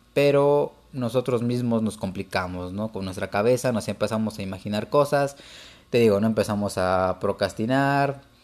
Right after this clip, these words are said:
eh, nos frustramos porque sentimos que no estamos rindiendo lo suficiente y eso, pues, baja nuestro rendimiento, baja también nuestra productividad, nos volvemos a sentir,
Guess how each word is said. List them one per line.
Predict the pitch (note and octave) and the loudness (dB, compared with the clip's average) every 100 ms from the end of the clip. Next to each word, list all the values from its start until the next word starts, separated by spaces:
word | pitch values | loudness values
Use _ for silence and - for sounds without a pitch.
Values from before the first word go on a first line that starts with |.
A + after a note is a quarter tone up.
| _ _ _ - | _ _ _ 0
eh, | G#2+ G#2 | 2 4
nos | G#2+ - | 2 0
frustramos | A2+ G#2 - B2+ B2+ B2+ B2+ - | -2 -2 2 4 4 2 -2 -4
porque | - G#2 - G#2+ G2+ | -4 -6 -2 -2 -2
sentimos | G#2+ A2 B2 A#2 | -4 -4 -4 -2
que | A2 | -2
no | A2+ | -2
estamos | G#2+ A#2 A#2 A#2 | -2 -2 -2 -4
rindiendo | A2 G#2 G#2 A2+ A2+ G#2+ | -4 -2 0 0 2 0
lo | G2+ | 0
suficiente | G#2+ G2+ G2+ C3 B2+ A#2 B2 B2 B2+ - - - _ | -6 -10 -2 0 0 0 0 0 -4 -18 -20 -20 _
y | D#3+ E3 | 2 4
eso, | C3+ C3 | 4 4
pues, | A#2 A2 - A2+ | 2 -2 -4 0
baja | G#2+ A#2 | 2 2
nuestro | G#2 G2 | 0 0
rendimiento, | G#2 G#2+ A2+ B2+ C#3 C#3 C3+ B2+ | 2 2 2 2 0 2 2 4
baja | A#2 A#2 | 2 0
también | G#2 G#2+ A2+ | -2 -2 0
nuestra | G#2 G2+ - | 0 -2 0
productividad, | G#2 G2 - G2+ G#2+ B2 B2+ B2+ A#2+ | 0 0 0 0 4 4 6 4 2
nos | A2 G#2 | 2 0
volvemos | G2+ G#2+ A2 A2 G2 | 2 4 4 2 -2
a | F#2 | -6
sentir, | G2 F#2 G2 F#2+ | -8 -8 -6 -8